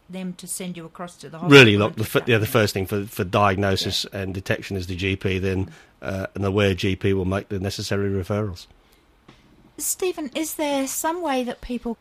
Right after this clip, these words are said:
Speaker 1: can make contact to find out more about all this information that you've been giving me?
Speaker 2: Look, they can certainly contact the, the Podiatry Association. The number should be in the phone book,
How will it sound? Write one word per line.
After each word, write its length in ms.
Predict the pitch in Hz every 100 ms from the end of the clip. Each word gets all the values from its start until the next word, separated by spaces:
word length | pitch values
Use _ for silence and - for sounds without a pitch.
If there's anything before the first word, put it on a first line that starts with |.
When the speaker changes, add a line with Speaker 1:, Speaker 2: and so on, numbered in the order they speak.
| -
Speaker 1:
can 160 | 202
make 220 | 196 196
contact 540 | - 233 233 247 254 -
to 60 |
find 320 | 202 226 214 202
out 160 | 196
more 200 | 202 202
about 320 | 196 190 190
all 120 | 190 190
this 200 | 190 208
information 560 | 196 202 202 202 -
that 120 | 180
you've 160 | 208 202
been 140 | 208
giving 260 | 208 214 240
me? 60 | 339 _ - - - _
Speaker 2:
Look, 200 | - 123
they 100 | 139
can 120 | 131
certainly 380 | 139 - 180 120
contact 440 | - 117 113 117 -
the, 60 |
the 520 | 104 110 107 104 101 - -
Podiatry 500 | - 113 113 127 101
Association. 800 | 90 - 92 92 95 98 147 151 -
The 80 | 107
number 300 | 110 110 101
should 260 | - 104
be 280 | 101 98 101
in 160 | 104 101
the 60 |
phone 320 | - 107 98
book, 280 | 98 175 -